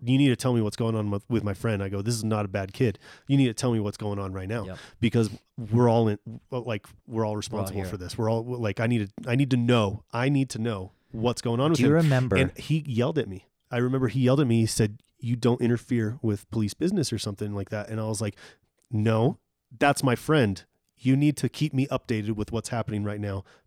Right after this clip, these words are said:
Speaker 1: because I need to, I need to be aware of the
Speaker 2: Right.
Speaker 1: situation." And he goes, "You wait right there." I said, "Yes, sir. I'll wait right here.
Speaker 2: You
Speaker 1: But
Speaker 2: were
Speaker 1: you
Speaker 2: polite.
Speaker 1: need to keep me, you need to keep me
Speaker 2: A-,
Speaker 1: updated."
Speaker 2: and, uh, I think the straw that broke the camel's back is there was a guy holding a P B R tall boy, drinking it, who was cursing at the cop.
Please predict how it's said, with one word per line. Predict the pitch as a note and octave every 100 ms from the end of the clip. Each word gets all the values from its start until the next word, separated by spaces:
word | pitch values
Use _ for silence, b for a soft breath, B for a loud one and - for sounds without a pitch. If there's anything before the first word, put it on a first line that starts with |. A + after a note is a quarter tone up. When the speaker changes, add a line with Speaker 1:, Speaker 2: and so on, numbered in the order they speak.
| -
Speaker 1:
because | G#2+ A#2 G#2
I | A2
need | A2+ A2
to, | G2+ _ _
I | A#2
need | A2+
to | G#2+
be | G#2
aware | G#2+ G#2+ G#2+
of |
the | G2+
Speaker 2:
Right. |
Speaker 1:
situation." | G2 G2+ G#2 A#2+ - F#2+ B B B -
And |
he | A2+
goes, | G2+ F2+
"You | A2+
wait | A2+ A2
right | G#2
there." | D3+ E3 F3+
I |
said, | D3+ D3+
"Yes, | E3 -
sir. | G#3+ G3 _ _ _ -
I'll |
wait | C3+ D#3+
right | D3+
here. | C#3+ F#3 C#3+
Speaker 2:
You | B2+ D#3
Speaker 1:
But |
Speaker 2:
were | B2+
Speaker 1:
you | E3
Speaker 2:
polite. | E3
Speaker 1:
need | A#2+
to | G#2
keep | F#3+
me, | E3 D3+
you | D#3
need | D#3
to | D#3+
keep | - E3
me | E3+
Speaker 2:
A-, |
Speaker 1:
updated." | D3+ C#3 C3
Speaker 2:
and, | A#2+ E3 C3+ B2+ - - _ _ _ _ -
uh, | C3+ A#2+ -
I | A#2+
think | - E3 -
the |
straw | G3+ - B2+
that | A#2
broke | - A#2
the | -
camel's | B2+ C3+ C#3+
back | - G#2 G#2+ A2+
is | F#2
there | A2+
was | D#3
a | E3
guy | C3 G#2+
holding | A#2 A2+ G#2+ G#2
a |
P | - -
B | B2 C3+
R | C3+
tall | - G#2+ G#2
boy, | F#2+ F#2
drinking | F#2 - A#2 - A2
it, | F#2
who | -
was | G#2+ F2+
cursing | - A2+ B2+ - A#2+
at | F#2+
the | -
cop. | - F#2+ E2+ -